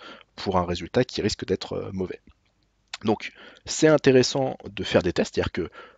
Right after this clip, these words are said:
vous prenez un objet que vous avez, qui est plutôt correct, et vous tentez au moins de finir les lignes, c'est-à-dire que même sur un bleu, surtout quand vous êtes au début du jeu, vous allez prendre un, un objet bleu,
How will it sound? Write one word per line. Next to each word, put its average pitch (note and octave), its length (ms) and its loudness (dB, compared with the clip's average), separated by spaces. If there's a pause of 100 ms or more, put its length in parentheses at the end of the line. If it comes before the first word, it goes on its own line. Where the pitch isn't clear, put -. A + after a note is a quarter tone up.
vous B2 140 -8
prenez A#2 280 2
un G#2 140 6
objet G#2 300 2
que - 120 -10
vous G2 240 -10
avez, F#2+ 420 0
qui - 100 -12
est - 20 -10
plutôt - 260 -10
correct, - 440 -4 (460)
et B2+ 100 10
vous B2 140 -4
tentez A2+ 360 0
au G2 100 -4
moins A#2 440 -2
de - 160 -10
finir G2+ 300 -2
les F2+ 120 2
lignes, D3+ 140 -4
c'est-à-dire - 280 -10
que - 100 -16
même G#2+ 200 0
sur F2+ 220 -6
un F#2+ 100 -4
bleu, G#2 240 -6
surtout - 280 -14
quand G2 120 -10
vous F#2+ 100 -8
êtes F#2+ 120 -4
au F2+ 60 -6
début F#2 240 -10
du F#2 120 -12
jeu, G#2 180 -6 (380)
vous G#2 160 -2
allez F#2+ 140 4
prendre G2+ 260 0
un, F#2+ 160 0
un G2 140 -2
objet F#2+ 260 2
bleu, G2 240 -6